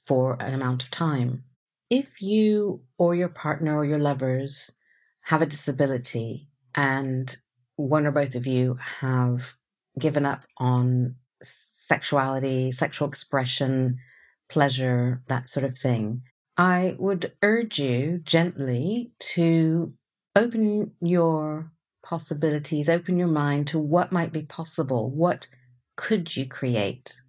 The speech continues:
What could you explore? Where might there be some pleasure? Where might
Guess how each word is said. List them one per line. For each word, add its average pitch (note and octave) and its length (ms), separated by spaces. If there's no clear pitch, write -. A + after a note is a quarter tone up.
What E3 280
could F3 400
you B2+ 120
explore? A2+ 800
Where F3+ 340
might E3 360
there D3+ 160
be C#3+ 180
some C#3 360
pleasure? B2+ 640
Where D#3+ 240
might D#3+ 300